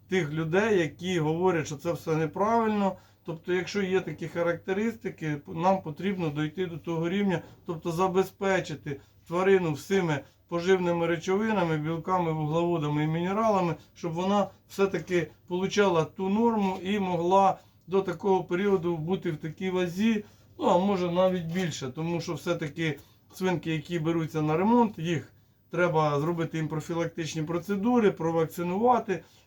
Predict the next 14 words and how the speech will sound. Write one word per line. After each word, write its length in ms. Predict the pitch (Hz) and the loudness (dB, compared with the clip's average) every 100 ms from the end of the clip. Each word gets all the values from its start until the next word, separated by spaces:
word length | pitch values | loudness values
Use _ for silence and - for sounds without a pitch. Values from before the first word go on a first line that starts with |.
| _ | _
Часте 480 | - 202 190 190 170 | 0 2 2 -4 -4
запитання, 600 | 175 180 170 196 190 180 | -4 -4 -4 0 2 2
не, 160 | 185 | 2
не 140 | 165 185 | 0 0
часте 300 | 214 185 185 | 0 0 0
запитання, 640 | 190 190 190 214 202 165 151 | 0 0 -2 0 2 4 4
а 100 | 156 | 4
багато 560 | 151 165 190 180 170 156 - _ _ _ - 110 | 2 4 6 4 2 -4 -6 _ _ _ -20 -8
таких 420 | 156 - 170 - - _ - _ - | -8 -4 -4 -6 -12 _ -20 _ -8
не 240 | 151 170 | -2 0
запитань, 760 | 156 175 165 180 - 202 190 151 | 2 0 -2 -6 0 2 2 2
а 160 | 139 156 | 2 0
вже 580 | 151 147 160 175 160 | 0 -2 2 4 4
діляться 920 | 143 139 185 180 156 - 151 139 131 | 2 -2 0 2 0 -2 -4 0 -2